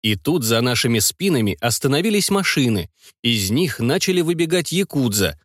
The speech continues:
но, игнорируя нас, они побежали в дом, из которого мы совсем недавно вышли.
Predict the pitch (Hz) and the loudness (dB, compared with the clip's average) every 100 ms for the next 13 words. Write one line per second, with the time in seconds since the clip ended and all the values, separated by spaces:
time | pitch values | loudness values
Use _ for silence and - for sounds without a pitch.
0 | _ 117 123 135 131 131 139 120 117 110 | _ -2 0 0 0 0 2 2 2 2
1 | 160 170 - _ _ 104 196 220 202 196 | 0 -2 -6 _ _ 0 0 0 0 0
2 | 190 202 190 156 139 120 110 - 120 127 | 2 0 -2 0 2 2 0 0 0 2
3 | 120 113 113 180 - 113 - 135 131 123 | 2 2 0 0 0 0 2 2 2 0
4 | 120 120 127 123 110 - 98 | 0 2 0 0 0 -2 -4